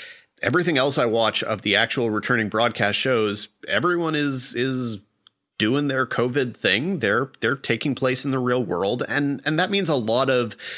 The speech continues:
<sighs> similar aspects in terms of treatment,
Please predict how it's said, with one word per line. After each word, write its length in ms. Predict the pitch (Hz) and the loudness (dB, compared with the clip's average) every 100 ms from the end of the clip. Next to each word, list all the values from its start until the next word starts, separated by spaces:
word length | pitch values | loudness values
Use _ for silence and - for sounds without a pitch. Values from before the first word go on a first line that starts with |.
| - - - _ _ _ _ _ - | -12 -16 -20 _ _ _ _ _ -2
<sighs> 300 | - - - | 0 0 -4
similar 840 | - - - 120 143 156 175 175 _ _ _ _ _ | -6 -4 -2 0 2 0 0 -6 _ _ _ _ _
aspects 640 | 113 117 - 165 170 - - | 0 0 0 -2 -2 -4 -4
in 180 | 113 107 | -4 -4
terms 400 | - 123 127 - | -2 0 -2 -2
of 420 | 104 104 101 95 - - - _ _ _ _ | 0 0 0 -6 -18 -20 -20 _ _ _ _
treatment, 800 | - - 120 135 165 185 - - | -4 0 0 2 -2 0 -4 -6